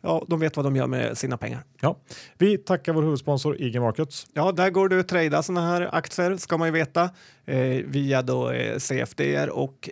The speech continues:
Speaker 1: en oändlig massa andra möjligheter till, eh, trading finns det där. Ladda ner appen, eh, vad du vill trada finns där garanterat nästan.
Speaker 2: Ja, så är det. Men kom ihåg då att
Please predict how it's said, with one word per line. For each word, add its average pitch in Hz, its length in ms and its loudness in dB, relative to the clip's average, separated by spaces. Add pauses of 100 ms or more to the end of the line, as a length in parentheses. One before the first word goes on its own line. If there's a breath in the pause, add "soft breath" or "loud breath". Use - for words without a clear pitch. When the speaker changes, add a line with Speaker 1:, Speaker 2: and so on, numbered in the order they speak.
Speaker 1:
en 151 300 -2
oändlig 165 680 2
massa 127 240 0
andra 120 460 -2
möjligheter 113 760 -2
till, 107 440 -6
eh, 104 160 -4
trading 107 440 -6
finns - 260 -10
det - 80 -10
där. - 260 -8
Ladda 170 260 0
ner 160 180 2
appen, 143 400 0 (280 loud breath)
eh, 127 340 0 (200)
vad 180 360 0
du 170 80 4
vill 151 260 0 (300)
trada 123 360 0
finns 117 400 -6
där - 340 -6
garanterat 120 880 -4
nästan. 123 440 -8 (320)
Speaker 2:
Ja, 139 200 -4
så - 120 0
är 117 40 4
det. 101 60 0 (540 loud breath)
Men 147 220 -2
kom 123 140 -4
ihåg 113 140 2
då 101 140 -2
att - 300 -6